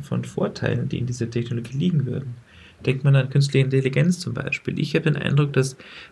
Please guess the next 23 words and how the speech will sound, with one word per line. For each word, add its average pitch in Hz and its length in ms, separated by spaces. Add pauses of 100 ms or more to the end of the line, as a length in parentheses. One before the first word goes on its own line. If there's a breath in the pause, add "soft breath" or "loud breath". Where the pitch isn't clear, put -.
(120)
da 117 200
gerade 139 480
ein 123 300 (180)
durchaus 147 560 (640)
sensibler 139 800
Ansatz 143 400
gefahren 98 460
wird, 113 280
dass - 160
man 113 160 (240 loud breath)
versucht 120 320
zu 110 100
normieren, 143 840 (260 loud breath)
dass - 140
man 113 80
versucht 113 340
zu 110 100
regulieren, 139 680
dass 127 120
man 117 100
gleichzeitig 107 400
aber - 260
auch, 127 240